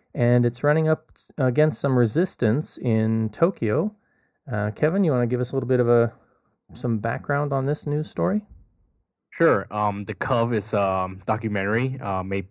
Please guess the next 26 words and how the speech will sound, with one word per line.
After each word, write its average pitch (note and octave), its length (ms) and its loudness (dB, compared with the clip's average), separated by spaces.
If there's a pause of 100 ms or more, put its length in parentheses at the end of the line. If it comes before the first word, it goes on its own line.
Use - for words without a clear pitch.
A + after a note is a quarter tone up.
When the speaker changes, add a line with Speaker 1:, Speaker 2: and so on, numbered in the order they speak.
Speaker 2:
by, F#2 180 0
I F#2 40 -2
think, F#2+ 200 -8
American F#2+ 380 -4
filmmakers A#2 760 0 (500)
about A#2+ 480 2 (180)
this A#2+ 360 -4
yearly, B2 720 2 (240)
uh, G#2+ 480 0 (420)
dolphin - 400 2
hunting G#2 360 -8
tradition G2 440 -8
that G2 100 -6
goes G#2+ 220 0
on G#2 160 0
in G2+ 60 -4
a G2 40 -4
small G#2 640 0 (420)
coastside G#2 800 0 (280)
or G#2 360 -2
seaside G#2+ 600 -2
town A2+ 320 -2
named G2 180 -6
Taiji B2 680 -6
in F#2+ 80 -18
Japan. G#2 560 -8